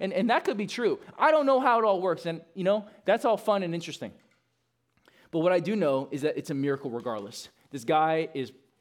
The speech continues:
is unconscious, <laughs> praying in this,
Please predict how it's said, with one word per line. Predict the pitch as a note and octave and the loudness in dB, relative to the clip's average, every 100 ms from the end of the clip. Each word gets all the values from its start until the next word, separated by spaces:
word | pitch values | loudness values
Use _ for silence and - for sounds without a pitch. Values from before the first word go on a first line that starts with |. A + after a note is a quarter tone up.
| _ | _
is | C#3 G2+ - - | -10 -10 -14 -12
unconscious, | D3 - F#3+ E3+ F#3 D#3+ - - - - | -12 -4 -2 -2 -4 -6 -8 -16 -18 -10
<laughs> | - - - | -10 -10 -10
praying | F#3 F#3 F3+ F3+ F3+ - _ _ _ | -2 0 0 -4 -6 -12 _ _ _
in | D3+ C#3+ | -6 -2
this, | C#3 C3+ - | -4 -6 -14